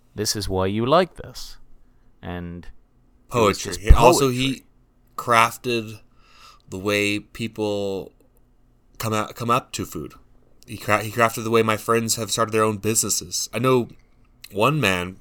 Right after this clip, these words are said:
Speaker 2: s-, very successful chef here in Albuquerque, who it looked to Anthony and his books as canon, as a, as a text, a religious tome. It was all about it.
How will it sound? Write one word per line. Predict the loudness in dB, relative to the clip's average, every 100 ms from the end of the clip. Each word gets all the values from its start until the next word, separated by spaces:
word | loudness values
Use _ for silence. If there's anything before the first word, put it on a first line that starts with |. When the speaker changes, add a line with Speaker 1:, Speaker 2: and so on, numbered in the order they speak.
| _ -12
Speaker 2:
s-, | -12
very | -4 -2 -2
successful | -4 -8 -8
chef | -6 -6 -4
here | -4 -2 -2
in | -4 -6 -10 -18 -8
Albuquerque, | -4 -4 -6 -10 -14 -16 -16 _ _ _ -20 -20 -20 _ _
who | -8 -6 -6 -8 -14 _ _ _ _ _ _ _ -20 -16
it | -4
looked | 2 2 0 -10
to | -4 0 0 0
Anthony | -2 -2 -4 0
and | 0
his | -2 -2
books | 0 0 0 -6 -8 -4
as | 0 0 -2
canon, | -6 -2 0 0 -4 -12 -18 -12
as | -8
a, | -8 -10 -8
as | 0 0 0
a | -6
text, | -6 -4 -4 -4 -6 -6
a | -8
religious | -4 -4 -2 -4
tome. | -4 -6 -6 -6 -10 -18 -20 _ _ _ _ _ _ _ _ _ _ _ -16 -8
It |
was | -2
all | 0 0
about | 4 4 4
it. | 0 _ _ _ _ _ _ _ -20 -20